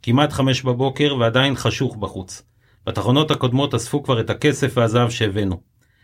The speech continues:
באושוויץ יורדים מהר. אנשי קאפו יהודים רומזים לנו, 'תמסרו את הילדים לסבתות.' הם פוחדים לדבר איתנו ביידיש, הם לא מספרים לנו מה מתרחש בפנים. חיילי האס אס משגיחים עליהם.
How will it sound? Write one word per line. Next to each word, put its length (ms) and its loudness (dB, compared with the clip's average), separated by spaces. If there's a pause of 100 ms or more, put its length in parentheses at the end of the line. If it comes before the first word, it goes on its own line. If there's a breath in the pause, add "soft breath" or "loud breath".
(120)
באושוויץ 560 0
יורדים 300 2
מהר. 280 2 (400)
אנשי 240 0
קאפו 320 2
יהודים 300 0
רומזים 400 0
לנו, 360 0
'תמסרו 420 -2
את 120 -2
הילדים 340 -2
לסבתות.' 640 -8 (460 soft breath)
הם 140 -2
פוחדים 400 2
לדבר 340 2
איתנו 320 0
ביידיש, 540 -2 (360)
הם 120 0
לא 100 6
מספרים 480 0
לנו 140 2
מה 160 0
מתרחש 500 -2
בפנים. 380 -6 (640)
חיילי 320 4
האס 240 0
אס 180 -2
משגיחים 540 -2
עליהם. 260 -6